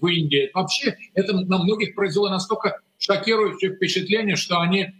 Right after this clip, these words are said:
пересмотрели свои отношения к этому, э, к этому конфликту. Но, тем не менее, было очень много западных политиков, которые сказали: «Так им и надо, это же русские, их надо убивать. Ну и что, что девушка, ну и что, что мирная.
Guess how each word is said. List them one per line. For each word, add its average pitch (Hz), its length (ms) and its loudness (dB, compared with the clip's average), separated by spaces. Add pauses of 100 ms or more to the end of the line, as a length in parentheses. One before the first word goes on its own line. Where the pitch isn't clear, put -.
(220)
пересмотрели 185 600 2
свои 190 280 0
отношения 208 540 0
к - 80 -4
этому, 139 440 -4 (320)
э, 143 760 2
к 156 80 -4
этому 170 340 0
конфликту. 202 640 0
Но, 160 640 0
тем 226 300 2
не 233 100 2
менее, 196 500 2
было 202 380 0
очень 220 420 0
много 165 460 0
западных 185 680 -2
политиков, 147 580 0 (300)
которые 190 500 2
сказали: 151 440 0
«Так 180 280 0
им 190 180 2
и 220 40 0
надо, 233 380 0
это 139 220 2
же 180 80 0
русские, 196 640 0
их - 60 -10
надо 175 280 0
убивать. 165 520 0
Ну 190 100 2
и 160 60 0
что, 190 240 0
что - 180 -4 (340)
девушка, 185 460 0
ну 190 120 2
и - 20 -2
что, - 180 -2
что 147 200 -2
мирная. 147 680 -2